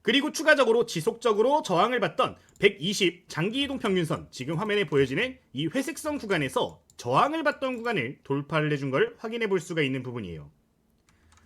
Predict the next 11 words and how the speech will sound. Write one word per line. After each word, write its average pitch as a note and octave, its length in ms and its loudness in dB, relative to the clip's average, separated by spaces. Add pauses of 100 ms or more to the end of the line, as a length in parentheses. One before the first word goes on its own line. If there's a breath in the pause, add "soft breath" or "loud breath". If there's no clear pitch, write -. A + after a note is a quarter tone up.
(120 soft breath)
전일 C4+ 280 0
종가 A3+ 320 0
기준으로 C4+ 400 0
해서 D3 380 2
다시 D3+ 240 0
한번 G#3+ 180 -2
막히는 C4 440 -4
자리에서 A#3 500 0
이렇게 D#3+ 240 -4
주가가 D3+ 380 -2
형성되었었는데 D#3 960 -2